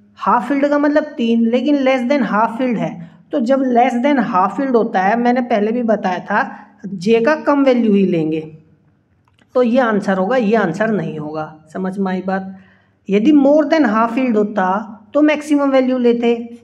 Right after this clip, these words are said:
minimum नहीं लेते, उस case में ये answer होता। समझ में आया? तो हमारे पास यहाँ पे आंसर आएगा टू पी वन upon में टू। ठीक है, तो इस हिसाब से मेरे पास क्या होगा? देखो, ये answer नहीं हो सकता, ये नहीं होगा ना, क्योंकि, तो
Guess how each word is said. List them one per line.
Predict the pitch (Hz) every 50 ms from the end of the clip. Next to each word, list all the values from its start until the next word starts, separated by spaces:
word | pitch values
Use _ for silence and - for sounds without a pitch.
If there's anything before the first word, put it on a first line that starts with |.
| - 208
minimum | 214 233 247 269 277 285 285 269
नहीं | 233 202 196 196
लेते, | 202 202 196 202 208 262
उस | 277 - -
case | - 196 175 165 -
में | 214 233
ये | 233 220 196
answer | 170 147 143 - - -
होता। | - - - _ - - - - - _ _
समझ | 190 190 190 185 185
में | 185 185
आया? | 196 202 196 - - - _ _ _ _ _ _ -
तो | 254
हमारे | 240 202 196 196 208 220
पास | 247 269 262 269
यहाँ | 233 196 170 170 196 196
पे | - 233
आंसर | 226 226 214 226 220 202
आएगा | 190 190 208 240
टू | 240 240 240 240 226 220 226 226 -
पी | 247 254 277
वन | 226 196 180 170
upon | 160 165 165 156 156 151
में | 160 196 269 339 359 311 - - - _ _ _ _ _ _ _ _ -
टू। | - - - - _ _ _ _ _ _ _ _ _ -
ठीक | 220 214 240
है, | 220 226 226 - - - - - _ _ _ _ -
तो | 240 247 247 247
इस | 277 269 - 277
हिसाब | 254 - - 226 220 220
से | 220 - 262 254
मेरे | 254 254 254
पास | 247 262 262 247 247 -
क्या | - 240 214
होगा? | 190 175 175 175
देखो, | 185 196 180 196 185
ये | 175 185 208 226
answer | 240 240 240 240 240 240 240
नहीं | 240 247 247 247
हो | 233
सकता, | 240 233 220 233 - 240 233 226 - - - - 175
ये | 165 170 190 202
नहीं | 220 233 240
होगा | 240 220 226 220
ना, | 262 302 320
क्योंकि, | 302 302 294 294 285 240 185 120 - - - - - _ _ _
तो | 202 208 226 226 -